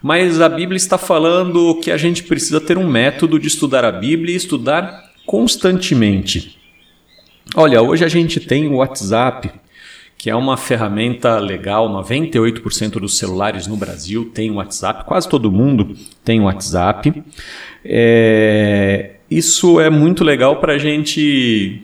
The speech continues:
conversar, mas a gente também pode aproveitar e aprender a palavra de Deus. Ah, todo mundo hoje que tem um celular tem, em algum momento do dia, acesso à internet.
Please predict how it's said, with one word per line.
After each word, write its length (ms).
conversar, 680
mas 180
a 60
gente 240
também 240
pode 240
aproveitar 920
e 80
aprender 360
a 60
palavra 440
de 120
Deus. 560
Ah, 1000
todo 240
mundo 380
hoje 680
que 140
tem 380
um 180
celular 1000
tem, 160
em 340
algum 380
momento 500
do 140
dia, 480
acesso 600
à 40
internet. 920